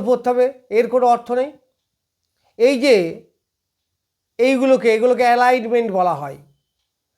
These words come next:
অর্থাৎ এইগুলো মেনে চললেও আপনার গৃহের অনেক উন্নতি হয়, পুরুষ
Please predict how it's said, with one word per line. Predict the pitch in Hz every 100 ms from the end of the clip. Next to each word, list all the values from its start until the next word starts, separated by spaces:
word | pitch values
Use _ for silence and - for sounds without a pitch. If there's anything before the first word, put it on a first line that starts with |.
| _
অর্থাৎ | 226 233 247
এইগুলো | 254 240 277 262
মেনে | 240 247
চললেও | 240 262 269 269 240
আপনার | 202 220 175
গৃহের | 220 226 233
অনেক | 208 226 226
উন্নতি | 240 240 240
হয়, | 220 240 262 _ _ _ _ _ _ _ _ _ _
পুরুষ | 220 240